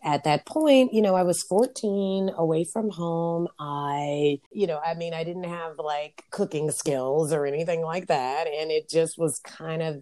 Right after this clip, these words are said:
a little difficult to maneuver, uh, you know, uh, uh, and I was not used to, um, having to eat, uh, food that wasn't home cooked. You know what I mean? Like, I was not used to that,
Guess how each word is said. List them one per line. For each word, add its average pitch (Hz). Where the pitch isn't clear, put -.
a 175
little 156
difficult 160
to 165
maneuver, 151
uh, -
you 196
know, 151
uh, -
uh, -
and 156
I 170
was 165
not 170
used 170
to, 151
um, 139
having 151
to 156
eat, 147
uh, 135
food 165
that 143
wasn't 143
home 147
cooked. -
You 165
know 165
what 165
I 165
mean? 165
Like, 160
I 147
was 147
not 139
used 170
to 147
that, 131